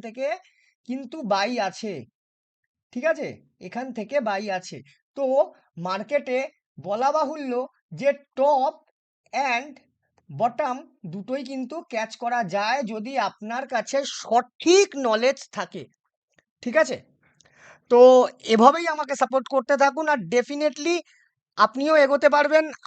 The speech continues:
আমি বলছি, আমি আপনাকে এগোতে সাহায্য করব, ঠিক আছে?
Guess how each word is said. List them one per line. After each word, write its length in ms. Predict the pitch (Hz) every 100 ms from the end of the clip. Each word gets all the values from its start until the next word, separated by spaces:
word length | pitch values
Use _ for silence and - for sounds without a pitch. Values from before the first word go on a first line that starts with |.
| 214
আমি 140 | 254 294 247
বলছি, 300 | 240 214 277 302 - - 214
আমি 160 | 277 294
আপনাকে 360 | - 247 247 254 240
এগোতে 240 | 220 214 208
সাহায্য 280 | 202 196 180 196 165
করব, 180 | 135 113 - _ _ _ _ 247
ঠিক 120 | 320
আছে? 240 | 311 196